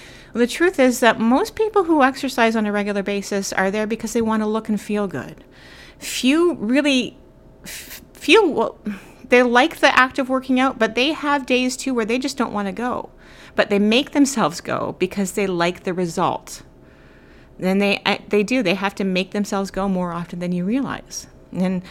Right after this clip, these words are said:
right now, if you're thinking, "Oh my God, exercise,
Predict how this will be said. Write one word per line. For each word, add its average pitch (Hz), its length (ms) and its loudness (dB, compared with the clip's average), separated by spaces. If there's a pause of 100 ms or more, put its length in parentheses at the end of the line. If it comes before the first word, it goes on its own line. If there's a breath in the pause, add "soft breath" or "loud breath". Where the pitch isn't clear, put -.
(340 loud breath)
right 226 200 4
now, 233 220 2
if 208 160 0
you're 202 100 0
thinking, 202 380 -4
"Oh 185 100 0
my 180 140 0
God, 165 380 -4
exercise, 175 800 -4